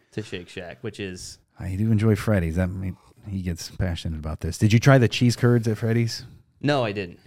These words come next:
Speaker 2: Oh, boy.
Speaker 1: But I did have, they just, uh, brought out the peppermint Oreo milkshake.
Speaker 2: Okay.
Speaker 1: I had that with my burger and fries.
Speaker 2: Yeah. What burger
Speaker 1: Killer.
Speaker 2: did you get?
Speaker 1: Just the classic number one.
Speaker 2: This is the
Speaker 1: It was a double
Speaker 2: Okay, the
Speaker 1: cheeseburger.
Speaker 2: double steak.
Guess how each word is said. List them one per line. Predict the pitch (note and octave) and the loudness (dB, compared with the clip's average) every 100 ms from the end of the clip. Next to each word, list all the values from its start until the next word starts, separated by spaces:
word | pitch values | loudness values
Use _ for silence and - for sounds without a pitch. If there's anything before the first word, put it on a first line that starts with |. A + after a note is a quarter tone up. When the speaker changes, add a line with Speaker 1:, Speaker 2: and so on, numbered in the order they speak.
| - | 0
Speaker 2:
Oh, | E2+ | 0
boy. | E2 - | 0 -4
Speaker 1:
But | A#2 G#2+ | -2 -2
I | |
did | G#2+ C3+ | 0 0
have, | B2 A#2 G#2 | 0 -2 -4
they | - G#2 G2+ | -8 -4 -2
just, | G2+ - A#2+ B2 B2 - _ | -4 -4 -2 -2 -6 -20 _
uh, | - G2 | -4 -2
brought | F2+ G2+ G2+ | -2 -2 -2
out | G2 - | -4 -6
the | F#2+ E2+ _ | -8 -8 _
peppermint | - - A#2+ A2+ G#2 G#2 - | -10 -6 -4 -6 -6 -10 -10
Oreo | G#2 G2+ F#2 F#2 F2+ | -6 -4 -4 -8 -14
milkshake. | E2+ F2 - - E2 - - | -16 -16 -16 -16 -18 -16 -4
Speaker 2:
Okay. | F2 E2 D#2+ | -2 -2 -4
Speaker 1:
I | |
had | - G2 F#2+ | -4 -6 -6
that | F#2 | -6
with | E2+ | -8
my | F#2+ F2+ | -12 -14
burger | F#2 F2 F2 | -14 -10 -10
and | E2+ | -10
fries. | F2 E2+ E2 - - - | -10 -8 -10 -12 -20 -10
Speaker 2:
Yeah. | F2 F2 E2+ | -4 -2 -2
What | F2+ G2 A2+ | -2 4 8
burger | A2 A2 | 10 8
Speaker 1:
Killer. | G2+ | 6
Speaker 2:
did | F2+ F2 | 2 0
you | E2+ | 0
get? | F2+ E2+ - _ _ _ _ _ _ | 2 0 -2 _ _ _ _ _ _
Speaker 1:
Just | - A#2+ B2 | -6 -6 -6
the | |
classic | G#2+ - G#2 B2 - | -10 -6 -6 -6 -10
number | A#2 A2+ G2+ | -10 -8 -10
one. | G2+ A#2+ G#2+ | -10 -10 -10
Speaker 2:
This | F#2+ F#2 | -8 -4
is | G#2 | 2
the | F#2+ F2+ | 2 2
Speaker 1:
It | |
was | E2+ | 0
a | |
double | G2 A2+ A2 F#2+ - _ _ - | -2 -4 -4 -6 -10 _ _ 4
Speaker 2:
Okay, | B2 G#2 | 6 6
the | F#2 | 6
Speaker 1:
cheeseburger. | |
Speaker 2:
double | G2+ F#2+ | 2 0
steak. | F#2 G#2+ G2+ | 0 -2 -2